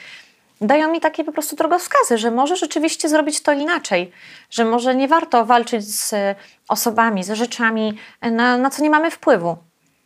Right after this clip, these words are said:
I rzeczywiście iść tą swoją drogą i po prostu w pewnym stopniu iść tak, jak my chcemy iść, a nie patrzeć na to, e, co zrobiłby ktoś inny,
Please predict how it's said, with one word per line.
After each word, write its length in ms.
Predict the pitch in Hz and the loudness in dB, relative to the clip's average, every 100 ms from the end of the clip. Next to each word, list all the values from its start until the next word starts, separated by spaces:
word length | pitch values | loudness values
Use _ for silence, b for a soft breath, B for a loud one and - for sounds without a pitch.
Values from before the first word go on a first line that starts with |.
| _ _ _ - | _ _ _ -6
I 140 | 453 | -6
rzeczywiście 480 | - 392 480 - 311 | -2 2 2 2 0
iść 120 | 285 | -2
tą 160 | - 285 | -2 -4
swoją 420 | - 285 277 262 | -2 0 0 0
drogą 340 | 254 247 277 302 | 2 2 2 -2
i 100 | 302 | -8
po 100 | 285 | -6
prostu 360 | 294 - 302 | -6 -2 -4
w 60 | 285 | 0
pewnym 340 | 294 294 285 | -2 0 -4
stopniu 560 | 277 285 277 285 294 302 b b b b b _ _ _ _ _ _ _ _ _ _ _ _ - | 0 -2 -2 -2 0 -2 b b b b b _ _ _ _ _ _ _ _ _ _ _ _ -4
iść 440 | 349 381 - - _ _ _ _ _ | -2 -2 -6 -14 _ _ _ _ _
tak, 280 | - 294 294 285 | 2 2 2 0
jak 180 | 294 | 0
my 100 | 294 | 0
chcemy 360 | 285 - 165 190 | -4 -6 -6 -8
iść, 260 | - - - | -12 -14 -8
a 80 | 233 | -4
nie 120 | 254 | -2
patrzeć 420 | 262 254 262 254 | -2 -2 -4 -4
na 120 | 240 | -6
to, 320 | 240 247 240 247 B B B B | -2 0 0 -2 B B B B
e, 500 | 240 226 233 233 233 220 | -2 0 0 0 -2 -6
co 300 | - 254 247 | 2 4 4
zrobiłby 460 | 233 226 233 208 226 | 2 2 2 0 -4
ktoś 340 | - 233 - | -2 -4 -2
inny, 640 | 240 233 233 247 277 330 | -2 2 2 4 2 0